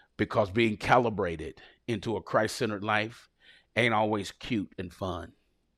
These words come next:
It ain't always funny. We have encouraging words. We build you up. We prophesy. That's why, that's,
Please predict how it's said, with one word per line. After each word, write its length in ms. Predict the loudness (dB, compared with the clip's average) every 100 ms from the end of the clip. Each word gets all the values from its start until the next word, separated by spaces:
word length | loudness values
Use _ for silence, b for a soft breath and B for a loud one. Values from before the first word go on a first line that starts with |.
| _ _ _
It 120 | 0 2
ain't 160 | 4
always 360 | 2 2 0 0
funny. 580 | 0 0 0 -2 -6 -18 _ _ _ _ _ _ _ -2
We 140 | 4
have 160 | 4 4
encouraging 520 | 2 0 0 -2 2
words. 400 | 4 4 4 -2
We 100 | -2
build 280 | 0 0 0
you 160 | 4
up. 260 | 8 8 6
We 120 | -2
prophesy. 600 | 4 4 4 0 -4 0
That's 180 | 2 4
why, 180 | 6 6 B B
that's, 240 | 8 8